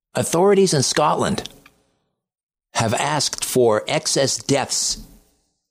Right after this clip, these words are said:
the excess death figures, to be examined. It appears as if the effects of the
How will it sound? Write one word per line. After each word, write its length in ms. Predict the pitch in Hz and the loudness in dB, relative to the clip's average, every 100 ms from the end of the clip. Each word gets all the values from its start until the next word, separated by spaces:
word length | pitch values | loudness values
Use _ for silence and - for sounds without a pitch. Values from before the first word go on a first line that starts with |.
| _ _ _ - | _ _ _ -4
the 100 | 117 | -2
excess 380 | 139 - 127 - | 0 0 0 0
death 240 | 117 - | -4 -4
figures, 800 | - - 143 104 78 - - - - _ _ _ - | -6 -2 0 0 0 0 -4 -6 -12 _ _ _ -4
to 120 | 127 | 0
be 200 | 120 120 | 2 0
examined. 680 | 117 92 123 110 85 71 - - _ _ _ _ _ _ _ _ _ _ _ _ _ _ _ _ - | 0 0 -2 -2 -2 -2 -6 -12 _ _ _ _ _ _ _ _ _ _ _ _ _ _ _ _ -6
It 120 | 135 | -4
appears 380 | - 135 143 117 | 0 2 2 0
as 140 | 110 | 0
if 120 | 110 | 0
the 140 | 117 104 | 0 -2
effects 480 | - 123 - - - - | -2 -4 -2 -4 -4 -2
of 160 | 104 95 | -2 0
the 380 | 104 95 90 | 2 0 -2